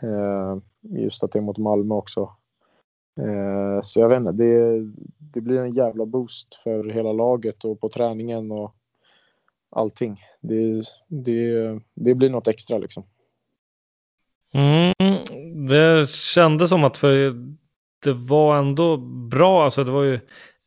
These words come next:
Speaker 2: f-, fram till målen mot Sirius också. Innan dess så var det ju ändå ett jävligt piggt Djurgården
Speaker 1: Verkligen.
Speaker 2: som ska-, som skapade väldigt mycket. Och det, det kändes ju som att det här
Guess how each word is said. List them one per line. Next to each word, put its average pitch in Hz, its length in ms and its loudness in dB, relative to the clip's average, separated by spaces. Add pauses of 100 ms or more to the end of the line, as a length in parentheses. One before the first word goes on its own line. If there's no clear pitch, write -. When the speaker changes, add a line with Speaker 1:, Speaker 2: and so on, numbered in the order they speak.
Speaker 2:
f-, 175 440 -12
fram 147 300 2
till 143 140 0
målen 160 400 2
mot 120 140 -2
Sirius 135 300 0
också. 147 340 -2
Innan 131 340 -2
dess 120 200 -2
så 117 360 -6
var 127 180 0
det 123 60 0
ju 120 60 0
ändå 117 200 -2
ett - 240 -6
jävligt 117 420 -4
piggt - 480 -4
Djurgården 107 640 0 (540)
Speaker 1:
Verkligen. 117 420 -4
Speaker 2:
som - 140 0
ska-, 185 80 -4
som 131 180 0
skapade 151 360 4
väldigt 123 220 2
mycket. 117 140 0
Och 127 60 2
det, 139 120 4
det 135 160 2
kändes 156 300 4
ju 170 80 0
som 131 140 -2
att 120 100 -4
det 127 60 0
här 147 400 2